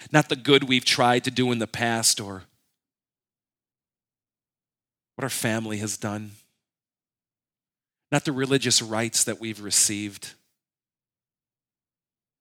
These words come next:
May faith be what marks us as the people who have been called righteous by your Son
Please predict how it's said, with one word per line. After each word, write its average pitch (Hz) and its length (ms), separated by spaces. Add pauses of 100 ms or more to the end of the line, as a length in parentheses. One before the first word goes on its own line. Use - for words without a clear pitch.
(840)
May 123 140
faith - 580
be 117 180
what 98 280
marks 95 460
us - 420 (2500)
as 113 140
the 120 60
people 123 420
who 117 100
have 110 100
been 104 140
called 101 240
righteous 110 500
by 98 180
your 104 240
Son 92 540